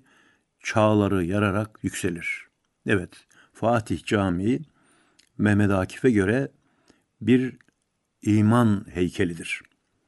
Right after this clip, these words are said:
Siyah rengi dalalet bir bulut şeklinde maziler, civarından kaçar bulmaksızın bir lahza istikrar.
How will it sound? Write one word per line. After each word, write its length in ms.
Siyah 600
rengi 480
dalalet 600
bir 300
bulut 260
şeklinde 640
maziler, 840
civarından 800
kaçar 460
bulmaksızın 760
bir 180
lahza 380
istikrar. 680